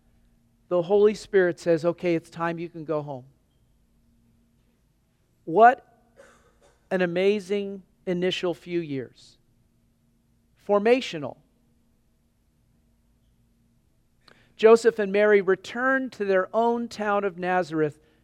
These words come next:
to fulfill what was spoken through the prophets. We know as well from another passage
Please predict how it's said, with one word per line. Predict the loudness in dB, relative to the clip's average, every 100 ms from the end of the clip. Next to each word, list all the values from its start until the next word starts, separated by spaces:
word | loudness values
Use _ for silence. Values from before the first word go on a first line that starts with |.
| _
to | -2 -2
fulfill | -2 -6 -6 -20 -10 2 6 8 6 4 0
what | -4 0
was | 0 0
spoken | -10 -2 2 2 0 -10
through | -6 -6 -4
the | -6
prophets. | -6 -8 -8 -18 -20 -20 _ _ _ _ _ _ _ _ _ _ _ _ _ _ _ _ _
We | -2 4
know | 8 8
as | 8
well | 6 4
from | 2 -6
another | 0 4 4
passage | 4 2 0 0 -6 -8 -10